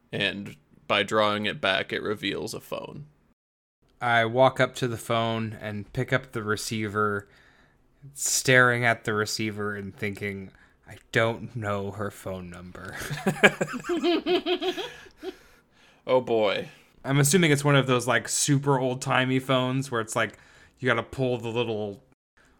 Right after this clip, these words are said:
Speaker 2: lever off and hold it up to your ear, but it's just, like, the one horn, and then you speak into the other horn. Is it like that, or is it, like, an actual, like, phone?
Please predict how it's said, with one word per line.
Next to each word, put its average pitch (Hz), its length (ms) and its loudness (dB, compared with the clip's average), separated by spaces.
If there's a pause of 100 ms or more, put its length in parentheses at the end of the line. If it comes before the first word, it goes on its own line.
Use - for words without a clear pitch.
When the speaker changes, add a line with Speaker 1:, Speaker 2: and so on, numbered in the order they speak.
(140)
Speaker 2:
lever 123 360 6
off 117 220 4
and 117 120 -4
hold 113 260 0
it 113 80 2
up 110 140 0
to 135 120 -2
your 113 160 0
ear, 110 380 0
but 107 100 -4
it's 101 140 -6
just, - 180 -2
like, 107 160 0
the 117 100 -2
one 107 360 -2
horn, 110 640 -4 (520)
and 101 220 -8
then 104 380 -8
you 110 100 -10
speak - 380 -10
into 110 320 -6
the 104 160 -8
other 104 160 -6
horn. 120 200 -6
Is 110 140 -10
it 101 80 -6
like 101 220 -10
that, 139 200 6
or 127 100 2
is 110 100 -4
it, 107 100 -6
like, 110 180 -2
an 107 120 -4
actual, 110 500 -2
like, 101 360 -10 (580)
phone? - 720 -6